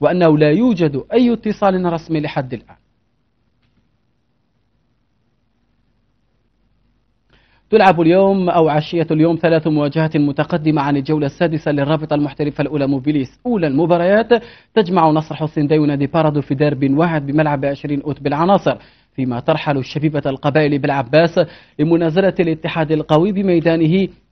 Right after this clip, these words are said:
بمدرب جديد قديم اسمه جون إف شاي. أصحاب الضيافة سيعملون على إضافة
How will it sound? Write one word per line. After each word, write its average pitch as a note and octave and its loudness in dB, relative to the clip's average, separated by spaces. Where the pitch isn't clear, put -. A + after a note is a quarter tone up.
بمدرب A3 4
جديد E3 0
قديم D3+ 0
اسمه D#3 -2
جون D3 -2
إف C#3 -6
شاي. C#3+ 0
أصحاب C#3 -2
الضيافة D3 0
سيعملون C#3+ -2
على C#3+ -4
إضافة D#3+ -2